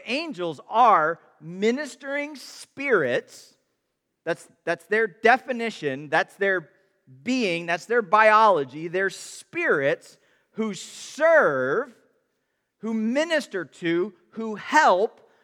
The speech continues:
those who inherit salvation. The sons and daughters of God are served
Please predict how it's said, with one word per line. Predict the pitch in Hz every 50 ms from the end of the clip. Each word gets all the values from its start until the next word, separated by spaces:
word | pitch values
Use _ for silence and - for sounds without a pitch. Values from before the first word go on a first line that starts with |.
| _ _ _
those | 147 143 156 214 285 330 285 220 185 175 190 208 214 - - _ _ _ _
who | - 214 220
inherit | 220 208 196 185 160 202 254 294 302 269 220 170 170 208 254 - _ _ _ _ _ _ _ _ _ _ _ _ _ _ _ _ _ _ _ _ _ _ _ _ _ _ _ _ _ _ _ _
salvation. | _ - - - 208 202 202 - - 247 254 285 277 - - - 92 _ _ _ _ _ _ _ _ _ _ _ _ _ _ _ _ _ _ _ _ _ _ _ _ _ _ _ _ _ _ _ _ _ _ _ _ _ _ _ _ _ _ _ _ _ _ _ _ _
The | 139 131 156 180 185 190 180 180 _
sons | _ - - - - - - 254 330 349 349 320 277 196 240
and | 233 202 202 202 160
daughters | 135 233 269 302 330 320 294 254 220 170 160
of | 165 143 123
God | - 160 147 139 135 139 151 156 156 -
are | - 160 156 151
served | 151 - - - - - - 262 269 247 208 175 143 135 139 143 165 156 147